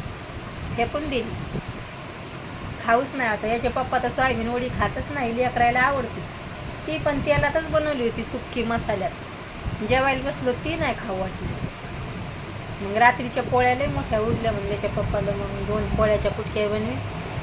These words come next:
आणि काय गाईला लावून देईन, यायला आवडतात कुटके उडदाच्या डाळीतले. म्हणलं, "जाऊ दे आता तिकडं."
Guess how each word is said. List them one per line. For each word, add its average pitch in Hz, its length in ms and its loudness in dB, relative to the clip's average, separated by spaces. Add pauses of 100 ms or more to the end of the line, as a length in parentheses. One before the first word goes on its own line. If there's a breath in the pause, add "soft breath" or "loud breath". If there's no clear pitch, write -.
आणि 202 100 0
काय 208 220 4
गाईला 196 320 2
लावून 185 260 0
देईन, 185 380 -2
यायला 202 220 4
आवडतात 196 500 6 (840)
कुटके 190 380 2
उडदाच्या 185 380 2
डाळीतले. 185 520 2 (1600)
म्हणलं, 214 200 4
"जाऊ 277 240 6
दे 233 80 6
आता 208 240 4
तिकडं." 196 320 -2